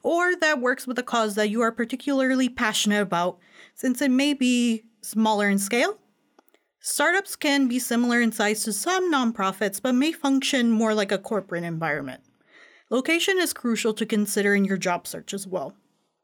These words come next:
However, you may look deeper than that as you want to ensure that the company aligns with your own values and goals.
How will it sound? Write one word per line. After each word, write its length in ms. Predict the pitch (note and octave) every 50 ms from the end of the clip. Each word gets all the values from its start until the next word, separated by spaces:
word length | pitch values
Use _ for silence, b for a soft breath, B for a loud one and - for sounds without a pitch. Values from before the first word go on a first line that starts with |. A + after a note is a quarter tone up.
| _ _ _ _ _ _ _ _ _ _ _ _ _ _ _ _ _ _ _ _ _ _ _ _ _ _ _
However, 340 | - C4 C#4+ D4 D#4 D#4+ F4
you 160 | E4 E4 E4+
may 220 | E4 E4+ F4+ G4+ A4+
look 200 | G#4 G4+ G4+ G4+ - G#3+ G#3+ A3+ G3+
deeper 280 | C#4 D4+ D#4+ - C#4 B3
than 200 | G3+ G#3 G3+ F#3+
that 260 | F#3+ F3 F3 F#3 -
as 240 | A3 A#3 A3+ G#3+ A3+
you 120 | C4 C4+
want 220 | A#3+ C4+ D4+ D#4+ D#4+
to 80 | E4+
ensure 300 | D4+ C#4 C4 - A#3+ A3 A3
that 160 | G#3+ G#3 G3+
the 60 | A3
company 440 | G3+ G#3 B3 B3 A#3 - B3+ A#3+ A#3+
aligns 480 | A#3 G#3+ G#3+ G3+ G3+ G#3 G#3 G3+ G3+ G3+
with 180 | G3+ F#3 G3+
your 140 | G#3 G3 G3+
own 320 | G3+ G#3 G#3+ G3+ G3 G3
values 520 | F#3+ G3+ G#3 G3+ G3 G3 F#3+ F#3+ G3 G3 F#3+
and 200 | G#3+ G3 F#3+ F#3+
goals. 480 | G3+ F3+ B2 A#2 - - - - -